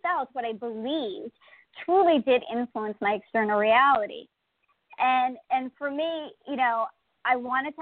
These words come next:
understand that process and get very clear and consciously do it more often. So this book does give you the step-by-step process and how to consciously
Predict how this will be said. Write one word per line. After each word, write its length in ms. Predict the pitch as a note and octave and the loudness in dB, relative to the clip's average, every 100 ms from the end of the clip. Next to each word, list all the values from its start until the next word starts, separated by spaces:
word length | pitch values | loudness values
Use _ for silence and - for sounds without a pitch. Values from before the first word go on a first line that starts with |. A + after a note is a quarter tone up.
| A3 | -10
understand 420 | B3 B3 A#3 A3+ | -10 -12 -14 -6
that 140 | G#3 - | -6 -6
process 480 | - C4 - - A3 A3+ | 0 0 0 -2 -4 -6
and 100 | A3+ | -8
get 140 | A3 | -4
very 260 | A3+ G#3+ G3+ - | -4 -4 -8 -8
clear 220 | D#4 C#4+ | -4 -4
and 140 | A3 G#3+ | -4 -8
consciously 760 | - B3+ D4 D4 C#4 - A3 G#3 | -2 2 2 2 -2 0 -2 -2
do 80 | |
it 140 | G3+ - | -4 -2
more 160 | F#3+ | 0
often. 400 | F#3 F#3+ - A#3+ B3 | 0 0 -2 -2 0
So 80 | A#3 | 2
this 140 | A#3 - | 0 0
book 340 | D4+ F4 C4+ A3+ - _ _ _ | 2 4 4 0 -8 _ _ _
does 180 | C#4+ D#4 D4 | 0 0 -2
give 140 | D4+ | -10
you 140 | C#4+ A#3+ | -10 -12
the 80 | A3+ _ | -14 _
step-by-step 640 | C4 B3+ A#3+ A3 - A3 _ - | -4 -2 -4 -6 -10 -10 _ -2
process 480 | C#4+ E4+ - A3+ G#3+ | 0 0 -2 -8 -8
and 120 | G#3+ | -14
how 160 | - A#3+ | -10 -8
to 80 | A#3 _ _ | -8 _ _
consciously 680 | D#4+ F4 E4+ D4 - A3 | -6 -6 -8 -12 -8 -8